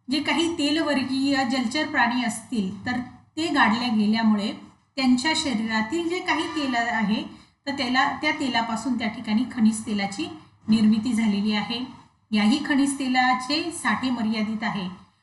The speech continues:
म्हणूनच बघा, आपण एकदा जर पेट्रोल किंवा डिझेल गाडीमध्ये भरलं, तर पुन्हा आपल्याला दुसऱ्या दिवशी किंवा तिसऱ्या दिवशी पेट्रोल, डिझेल भरावं लागतं. म्हणजेच काय,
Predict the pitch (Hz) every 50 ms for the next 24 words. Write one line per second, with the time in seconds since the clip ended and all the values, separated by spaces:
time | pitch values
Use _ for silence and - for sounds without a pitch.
0 | _ _ - 302 339 349 359 381 381 320 285 311 302 330 320 311 330 311 294 302
1 | 311 269 254 240 294 311 302 269 320 339 359 381 - - - - - _ _ _
2 | _ - 285 285 - 320 320 311 302 320 302 285 302 302 262 254 233 220 285 302
3 | 277 269 262 254 254 277 269 262 277 262 285 - 262 254 226 214 220 214 208 -
4 | - - - - - _ _ _ - 294 285 - - 294 254 262 302 320 302 -
5 | - 262 262 254 254 254 240 220 220 - - 262 247 220 247 233 - 294 269 -
6 | 262 233 247 247 247 233 214 - 233 226 226 233 233 214 - - 277 311 330 320
7 | - - - _ _ _ - 262 220 214 247 247 254 240 240 233 208 240 247 220
8 | 214 233 220 220 220 220 226 233 - - - 254 220 214 220 214 214 262 277 -
9 | - - 240 - -